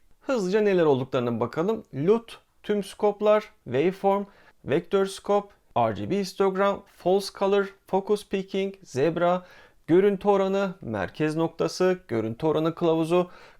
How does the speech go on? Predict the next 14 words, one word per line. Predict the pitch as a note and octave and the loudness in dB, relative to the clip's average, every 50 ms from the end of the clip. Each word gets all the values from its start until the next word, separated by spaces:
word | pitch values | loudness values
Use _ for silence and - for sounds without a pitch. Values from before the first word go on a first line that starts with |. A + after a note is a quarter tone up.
| - | -10
kılavuz | - - A#3 A3 G#3+ G#3 G#3 G3+ | -4 -2 0 2 2 2 0 0
çizgileri, | - - G#3 F#3+ F#3 F#3 G3 G3 G3+ F#3+ G3+ F#3 F#3+ - - | -2 -4 -6 -4 -4 -2 0 0 2 2 2 0 -2 -4 -14
ses, | - - - - - - - - - - - - - - - - | -20 -14 -8 -4 -4 -4 -4 -4 -6 -12 -14 -16 -18 -20 -16 -10
monocolor, | D3+ C#3+ F3 A3 G#3+ G3+ G3 G3 - G3 F#3 F3+ F3 D#3+ D3 D3 - - _ | -6 -2 2 2 2 2 0 0 2 2 4 4 4 2 0 -4 -8 -16 _
pixel | - C#4 A#3+ - - - G3+ F#3 F#3 | -6 -6 -4 -4 -2 -2 0 0 0
to | - F#3 F#3+ | -2 -6 -4
pixel, | - E3+ - - - D#3+ D#3 D3 C#3 C#3 C3+ | -4 -6 -4 -6 -4 -2 -2 -2 -2 -4 -8
zoom, | B2+ C#3 G3 B3 B3 A3+ G3 E3+ - - - - - - - - - - | -6 -2 0 2 2 2 2 -2 -6 -12 -20 -20 -20 -20 -20 -18 -4 0
anamorphic | - G#3+ A#3+ A#3+ A#3 A3+ A3+ A3 G#3+ A3 - A3 G#3+ - | 2 4 4 4 4 6 6 4 4 4 0 -6 -2 2
mode, | G#3+ G#3 G3+ G3 - - _ _ _ _ _ | 4 4 4 4 0 -6 _ _ _ _ _
tam | - - - C4 B3 A#3 | -8 -2 2 2 4 6
ekran, | A#3 A3+ A3+ - - A3+ A#3 A#3 A#3 A3+ - - - - - - _ | 4 4 2 0 0 2 2 2 2 0 -4 -10 -20 -20 -20 -20 _
freeze | _ - - G3 F#3 G#3+ G#3+ G#3+ F#3+ F3+ F3+ | _ -12 -6 -4 -2 0 0 0 0 -2 0
ve | F#3 G3+ G#3 G#3+ G#3+ | 2 2 2 2 0